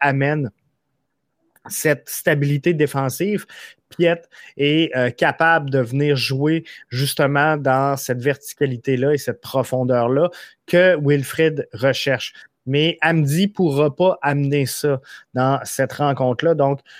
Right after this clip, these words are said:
j'utilise, euh, Samuel Piette pour cette raison-là. Mihailovic, directement dans l'axe. Je vous l'ai dit lors de la dernière rencontre, ça lui a fait du, ça, ça lui a fait mal d'être déporté un petit peu sur la gauche,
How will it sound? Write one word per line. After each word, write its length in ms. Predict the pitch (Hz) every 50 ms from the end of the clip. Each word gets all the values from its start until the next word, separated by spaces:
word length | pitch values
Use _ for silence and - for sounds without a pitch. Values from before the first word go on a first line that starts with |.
| - _ -
j'utilise, 880 | 117 123 117 117 143 135 131 - 135 127 127 139 151 151 135 131 - - - - - - _ -
euh, 480 | 123 127 127 127 127 127 127 127 127 - -
Samuel 680 | - - - - 156 143 143 135 135 139 139 131 127
Piette 460 | 127 - - 135 131 131 135 135 - _ _ _ _ _ _ _ _ _ _
pour 340 | - 151 147 147 147 143 -
cette 400 | - - - 139 135 135 - - _ _ _ _
raison-là. 880 | - 113 110 110 131 135 135 127 117 120 131 123 123 123 131 147 160 156 - - - _ -
Mihailovic, 920 | 147 160 175 180 175 175 175 170 165 160 151 170 180 175 175 - - - _ _ _ _ _ _ -
directement 720 | 123 139 165 190 180 180 170 - - 170 156 165 160 160
dans 200 | 160 160 151 147
l'axe. 360 | 147 151 151 156 156 - - - - _ _ -
Je 120 | 131 131
vous 120 | 135 147
l'ai 200 | 156 151 156 156
dit 160 | 143 135 165 170
lors 220 | 160 151 156 151
de 40 | 147
la 140 | 151 143 135
dernière 400 | 143 143 147 156 151 147 131 135
rencontre, 400 | 139 139 131 - 147 160 147 -
ça 100 | 143 135
lui 200 | 143 143 151 147
a 40 |
fait 140 | 131 - 165
du, 400 | 147 127 117 131 135 143 131 139
ça, 180 | 139 - - 143
ça 200 | - - - 143
lui 180 | 156 156 156
a 140 | 156 151 147
fait 220 | 139 - 160 135 -
mal 300 | - 151 151 156 160 156
d'être 200 | 147 135 135 135
déporté 460 | 131 143 143 139 - 147 127 - - 165
un 140 | 151 143
petit 160 | 131 - - -
peu 160 | - 156 139
sur 200 | - 151 143 135
la 200 | 139 131 127 131
gauche, 420 | 123 147 156 170 185 180 - -